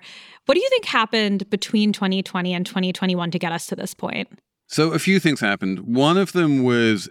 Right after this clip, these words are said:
Speaker 2: N B A Top Shot, which were little clips of basketball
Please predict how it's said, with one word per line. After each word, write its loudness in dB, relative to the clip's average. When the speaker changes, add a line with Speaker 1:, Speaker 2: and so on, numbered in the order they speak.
Speaker 2:
N 2
B 4
A 2
Top -8
Shot, -4
which -2
were 2
little 2
clips -4
of -2
basketball 0